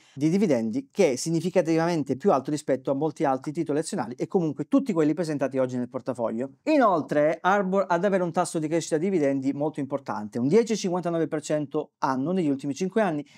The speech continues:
indicando che ha costantemente aumentato la distribuzione dei dividendi.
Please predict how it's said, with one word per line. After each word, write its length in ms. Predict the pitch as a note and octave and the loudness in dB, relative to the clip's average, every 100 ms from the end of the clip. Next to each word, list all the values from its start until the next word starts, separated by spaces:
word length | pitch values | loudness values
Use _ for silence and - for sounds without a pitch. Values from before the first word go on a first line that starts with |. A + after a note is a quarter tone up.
| _ | _
indicando 480 | G#3 A#3+ A3+ D#3+ D3 | 2 4 4 2 2
che 100 | G3+ | 2
ha 80 | D#3+ | 2
costantemente 640 | F#3+ G#3 A3 B3+ D3 B2 | 0 -4 -2 0 -2 0
aumentato 480 | G#3 E3 C3 A2+ C#3 | 0 0 -2 -4 -2
la 100 | C3+ | -4
distribuzione 640 | C3 D3 C#3 C3+ D3+ C3+ C3+ | -2 -4 -2 -2 0 -2 0
dei 140 | C3+ | 0
dividendi. 500 | C3+ B2+ B2 A2+ B2 | 0 0 -2 -2 -6